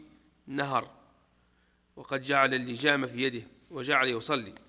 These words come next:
فجعلت دابته تنكص، وجعل يتأخر معها، فجعل رجل من الخوارج يقول: 'اللهم، اللهم اخزي هذا الشيخ، كيف يصلي؟'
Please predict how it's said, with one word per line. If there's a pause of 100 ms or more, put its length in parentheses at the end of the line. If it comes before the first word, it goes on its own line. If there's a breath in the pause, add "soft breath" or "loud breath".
(380 soft breath)
فجعلت
دابته
تنكص،
وجعل
يتأخر
معها، (1800 loud breath)
فجعل
رجل
من
الخوارج
يقول:
'اللهم،
اللهم
اخزي
هذا
الشيخ، (680)
كيف
يصلي؟'